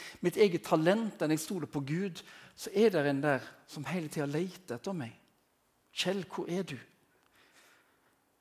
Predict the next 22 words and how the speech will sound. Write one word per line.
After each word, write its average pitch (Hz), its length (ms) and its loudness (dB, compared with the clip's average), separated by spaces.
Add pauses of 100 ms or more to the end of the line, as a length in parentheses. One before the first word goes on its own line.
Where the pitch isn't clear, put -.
Eh, - 200 -16 (640)
hvor 143 160 -6
er 147 160 0
du?» 127 80 -12 (1080)
«Ja, 127 80 -6
men 151 140 -2
jeg 151 80 -6
sitter - 240 -6
fast - 360 -4
på 151 100 0
en 139 100 -2
berghylle 135 560 2
her.» 113 240 -10 (1300)
«Ja, 131 60 -6
men 131 120 2
jeg 139 120 0
kommer 135 260 -4
og 123 60 -4
henter 123 320 -6
deg. - 320 -18 (680)
Slapp 135 320 -2
av.» - 180 -8